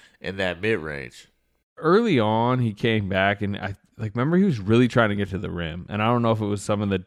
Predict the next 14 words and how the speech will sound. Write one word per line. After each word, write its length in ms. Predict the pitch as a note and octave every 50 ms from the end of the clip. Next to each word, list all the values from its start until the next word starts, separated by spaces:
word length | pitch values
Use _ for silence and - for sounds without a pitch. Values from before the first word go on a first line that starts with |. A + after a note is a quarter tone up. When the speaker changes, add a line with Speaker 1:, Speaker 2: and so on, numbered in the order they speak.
| _
Speaker 2:
top 260 | - - A2 G#2 - -
seventy-five 1000 | - A2 G#2 G2+ G#2+ G#2 G2+ G2+ - G2 F#2+ G2 F#2+ F#2+ F#2+ F#2+ F#2+ F#2+ - -
comments 760 | - - A2 F#2+ F#2+ F#2 F#2 F2+ F#2 F#2 F#2+ - - - - - -
or, 220 | - - G2+ F#2 F#2 - -
or, 220 | G2 F#2+ - - -
you 160 | G#2 A2 G#2
know, 260 | F#2+ F#2+ F2 F2 F2+ - _ - - - - - -
and, 180 | - - G#2+ D#2+
and 200 | A#1 - A#2 A#2
him 180 | A#2+ A#2 A2 A2+
saying, 280 | - - A2 G#2 G2
"Look, 140 | G2+ G2+ -
I'm 200 | A2+ C3 B2+ A#2
a, 120 | A#2 A2